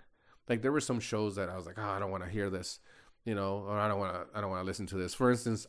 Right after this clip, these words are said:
I don't like some of the U F C shows. You know, I just don't. I don't like them. I don't care about 'em. You know, I wanna see scientists. I wanna hear doctors. I wanna, like, important people, like, interesting people,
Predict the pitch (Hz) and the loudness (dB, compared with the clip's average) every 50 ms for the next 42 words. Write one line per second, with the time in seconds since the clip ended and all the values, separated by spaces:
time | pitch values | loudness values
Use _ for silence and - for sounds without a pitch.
0 | - - 117 151 151 131 107 98 95 92 95 92 90 82 - - - - - - | 0 2 2 4 4 2 0 0 0 -2 -2 -4 -6 -8 -12 -18 -20 -20 -20 -20
1 | - - _ _ - - - 120 107 107 101 98 95 101 117 110 95 90 - - | -20 -20 _ _ -2 2 2 4 4 4 2 2 2 4 4 4 4 2 0 0
2 | 123 117 - - 87 62 - - - - - - - _ _ _ _ _ _ _ | 0 0 0 -2 -4 -6 -6 -10 -12 -14 -14 -16 -18 _ _ _ _ _ _ _
3 | _ _ _ _ _ _ _ _ _ _ _ _ _ _ _ _ - 120 107 107 | _ _ _ _ _ _ _ _ _ _ _ _ _ _ _ _ -4 -2 0 0
4 | - 120 117 135 117 - - 170 143 - - - - - - - - - - _ | 0 0 0 0 -2 0 -2 -2 -2 -4 -6 -12 -20 -20 -20 -20 -20 -20 -20 _
5 | - - 120 123 123 120 127 143 135 - - 92 82 80 90 - - 113 117 120 | 2 6 6 8 8 8 6 6 4 2 0 -4 -4 -6 -6 -2 0 2 2 2
6 | 113 - 117 117 120 113 104 90 92 87 82 82 82 - - - - - - - | 2 2 2 4 4 2 0 0 -2 -2 -4 -6 -10 -14 -20 -20 -20 -20 -8 -4
7 | - 104 101 104 110 127 131 135 127 120 113 113 - - 120 110 107 104 98 - | 0 2 4 6 6 6 6 6 6 4 2 2 0 2 2 2 2 0 -2 -2
8 | - 120 127 123 120 110 - 110 90 - 113 110 117 113 110 98 95 113 110 110 | 0 2 4 4 2 2 0 -2 0 0 0 2 2 2 2 0 0 0 0 0
9 | 107 107 104 98 - - - - - 120 120 117 113 - - 101 95 87 - 110 | 0 0 -2 -4 -8 -12 -20 -2 2 2 2 2 2 2 2 2 2 2 0 0
10 | 104 107 110 107 107 107 104 101 98 - - - - - - - 101 98 - 107 | 0 2 2 2 2 2 2 0 -2 -4 -8 -14 -20 -20 -6 -4 -4 -2 0 -2
11 | 104 95 92 - 139 131 131 127 117 110 - 110 101 - - 104 101 101 98 95 | -2 -2 2 4 6 6 6 6 4 2 0 -2 -2 0 2 2 4 4 4 2
12 | 95 104 156 185 185 - 127 113 - - 104 92 - 107 90 90 - 85 82 85 | 4 6 6 6 6 4 -2 -6 -4 -4 -4 -4 -4 -6 -8 -6 -6 -8 -8 -8
13 | - | -10